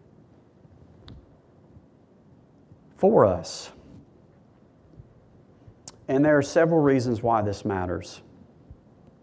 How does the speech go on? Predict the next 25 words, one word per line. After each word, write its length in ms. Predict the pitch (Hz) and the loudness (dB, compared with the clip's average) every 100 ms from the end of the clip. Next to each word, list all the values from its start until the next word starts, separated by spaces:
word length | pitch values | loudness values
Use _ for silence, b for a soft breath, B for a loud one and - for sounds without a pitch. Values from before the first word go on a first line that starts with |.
| _ - | _ -20
Okay, 100 | - | -14
so 140 | - | -4
this 180 | 143 143 | -2 -2
is 120 | 123 | -6
the 120 | 127 | -6
application 920 | 113 117 113 117 - 104 104 107 95 - - - - - _ - | -4 -4 -4 -6 -4 -4 -4 -8 -10 -10 -18 -20 -20 -20 _ -6
part 220 | 107 98 | -4 -2
of 80 | 95 | -4
the 60 | |
sermon, 440 | 90 98 90 90 110 | -8 -10 -8 -10 -8
okay? 260 | 117 107 | -4 -2
Number 220 | 110 131 147 | -2 -2 0
one, 380 | 123 107 104 - - _ b b b b b b | 0 0 -4 -8 -18 _ b b b b b b
it 140 | 131 127 | -6 -4
means 320 | 127 143 117 | -2 0 -2
that 160 | 131 | -4
God 380 | 120 117 120 110 | -2 0 0 -2
is 180 | 117 104 | -4 -6
accessible. 1000 | 104 - - 107 101 - 92 92 - - - - _ _ _ _ _ _ _ _ _ _ _ _ _ _ _ _ _ _ - - - _ _ _ _ _ _ - | -6 -10 -6 -4 -4 -6 -6 -8 -12 -16 -20 -20 _ _ _ _ _ _ _ _ _ _ _ _ _ _ _ _ _ _ -20 -20 -20 _ _ _ _ _ _ -8
He's 220 | - 127 | -4 0
not 240 | 143 165 160 | 2 2 2
just 340 | 170 165 - | -2 -4 0
up 160 | 147 160 | 2 2
there 560 | 135 135 143 143 151 156 - _ | 0 0 2 2 0 -4 -14 _
somewhere. 840 | - - 147 156 139 120 113 120 | -10 -2 0 2 2 4 4 2